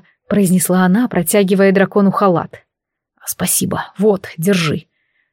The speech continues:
Амирхан вложил браслеты в ладони женщине и натянул халат на широкие плечи.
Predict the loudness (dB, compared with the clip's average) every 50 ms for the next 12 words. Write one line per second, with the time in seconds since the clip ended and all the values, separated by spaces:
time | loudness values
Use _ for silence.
0 | _ _ 0 2 2 2 2 2 2 2 4 4 4 4 4 2 2 2 2 2
1 | 0 0 0 -2 0 0 0 0 2 2 2 4 4 2 2 2 2 2 2 0
2 | 0 0 0 0 2 2 2 2 2 0 -2 0 0 0 2 2 0 0 0 0
3 | 2 2 2 0 0 -2 -4 -2 0 2 2 2 2 0 -2 -2 0 0 0 0
4 | -2 -4 -8 -10 -10 -18